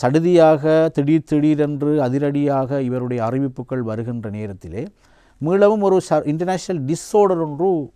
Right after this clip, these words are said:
சடுதியாக ஏற்படக்கூடிய ஒரு வாய்ப்பு இருக்கிறது. இப்பொழுது அமெரிக்காவுடைய வரலாற்றிலே ஐரோப்பாவை மிக நேரடியாக, அஹ்,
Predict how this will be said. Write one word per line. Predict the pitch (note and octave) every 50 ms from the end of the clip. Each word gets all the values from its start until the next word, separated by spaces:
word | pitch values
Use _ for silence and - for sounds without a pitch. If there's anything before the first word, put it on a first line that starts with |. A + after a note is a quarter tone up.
| _ _ _ _ _ _ _ _ _ -
சடுதியாக | B2+ C3+ D#3 E3 E3+ D#3+ D3+ C#3+
ஏற்படக்கூடிய | D3+ C#3+ C3+ - C3 B2+ B2+ - C#3 B2+ B2
ஒரு | B2 A#2
வாய்ப்பு | A#2 B2+ B2+ C#3 C#3 - B2
இருக்கிறது. | G#2 G2 - F#2 C#2+ - _ _ _ _
இப்பொழுது | - A2+ B2+ C3+ C#3+ D3+ C#3+ - - _ - - - - _ _ - A2
அமெரிக்காவுடைய | A#2+ C#3 D3 C#3 D#3+ D3+ D3+ D#3 D#3 D#3
வரலாற்றிலே | D3 C3+ B2 B2+ C3+ C3+ C3+ C3 B2 - A#2 G2+ G#2 A#2+ E3+ - _ _ _ _ _ _ _ _
ஐரோப்பாவை | - A2 B2+ D3 E3 E3+ D#3+ - E3+ D#3 D#3 D3+ D#3 E3+ F3+ F3+
மிக | D#3 C#3+ C#3 C#3 D#3+
நேரடியாக, | D3 C#3 C#3 C#3 C#3+ D3+ E3 D#3+ E3 D#3+ D#3+ D#3+ D#3+ D#3 D3 D3 C#3+ D3 C#3 C3+ E3 E3+ E3 E3 E3 D#3+ - _ _ _ _ _ _ _ _ -
அஹ், | A#2 A#2+ A#2 A2+ A2+ G#2+